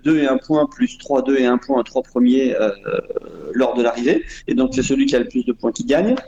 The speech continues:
Et il y a des courses élimination sur piste et sur route,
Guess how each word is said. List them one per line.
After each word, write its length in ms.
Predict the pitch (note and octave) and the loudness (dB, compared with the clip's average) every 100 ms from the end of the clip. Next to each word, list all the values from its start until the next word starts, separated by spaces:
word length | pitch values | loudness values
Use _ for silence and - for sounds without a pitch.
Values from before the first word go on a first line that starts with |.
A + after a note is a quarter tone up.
| - - - - | -16 -16 -10 0
Et 60 | |
il 60 | E3+ | 2
y 40 | |
a 40 | F3+ | 2
des 120 | E3 | 0
courses 260 | E3+ - | -2 0
élimination 640 | D#3+ D3+ D3 C#3+ C3+ G3 D4+ - _ _ | -2 0 2 2 2 -2 -4 -8 _ _
sur 240 | - - | -6 -6
piste 280 | - C#4 C#4 | 0 -2 0
et 60 | - | -4
sur 180 | - A2 | -2 0
route, 340 | C3+ B3+ | 0 0